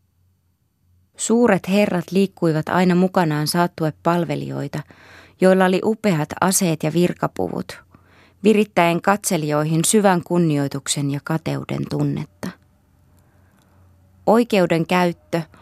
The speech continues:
tavarain kaupitseminen, häät ja hautajaiset – kaikki tehtiin äänekkäästi tiettäväksi kulkueilla,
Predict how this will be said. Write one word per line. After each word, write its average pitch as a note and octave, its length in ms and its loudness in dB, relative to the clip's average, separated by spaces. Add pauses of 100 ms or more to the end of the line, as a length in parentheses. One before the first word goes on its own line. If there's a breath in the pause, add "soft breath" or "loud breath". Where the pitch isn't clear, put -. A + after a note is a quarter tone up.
(260 loud breath)
tavarain G#3 520 2
kaupitseminen, D#3+ 1000 -2 (320 loud breath)
häät G3+ 440 2
ja E3+ 80 -2
hautajaiset – D#3+ 1000 -2 (580)
kaikki A#3 320 0
tehtiin F3+ 480 0
äänekkäästi E3 840 0
tiettäväksi - 760 -2 (120)
kulkueilla, D3+ 760 -2